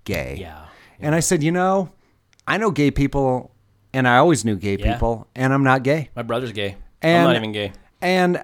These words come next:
Speaker 1: um,
Speaker 2: And
Speaker 1: she
Speaker 2: then
Speaker 1: was
Speaker 2: it's not like you get a, they get a, like, it's get a pass 'cause he was a family member either. Like, I'm not gay.
Speaker 1: Right.
Speaker 2: <laughs>
Speaker 1: A-, amazing how it works that you can, like,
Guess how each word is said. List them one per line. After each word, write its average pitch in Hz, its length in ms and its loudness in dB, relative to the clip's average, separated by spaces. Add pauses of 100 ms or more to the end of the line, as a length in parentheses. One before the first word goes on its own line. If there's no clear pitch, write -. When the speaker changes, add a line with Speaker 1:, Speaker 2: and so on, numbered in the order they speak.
Speaker 1:
um, 143 520 0
Speaker 2:
And 123 100 -8
Speaker 1:
she 143 60 0
Speaker 2:
then 160 40 0
Speaker 1:
was 156 200 0
Speaker 2:
it's - 100 -8
not 185 80 -2
like 180 100 -4
you 160 140 -10
get 151 140 -2
a, 131 80 0
they 127 260 -8
get 135 180 -6
a, 135 120 -10
like, 139 120 -4
it's 127 160 -10
get 135 160 -6
a - 40 -12
pass 131 380 -2
'cause 117 140 -10
he 110 80 -10
was 107 80 -12
a 101 40 -12
family 143 300 -4
member 101 220 -6
either. 120 240 -6
Like, 92 180 -16
I'm 127 460 0 (340)
not 135 360 -2
gay. - 500 -6
Speaker 1:
Right. 165 400 6
Speaker 2:
<laughs> - 1080 -8
Speaker 1:
A-, - 100 -6 (180)
amazing 165 640 2
how 135 220 4
it 139 100 0
works 180 400 0
that 127 440 2
you 160 240 -4
can, 139 240 -6
like, 117 360 -2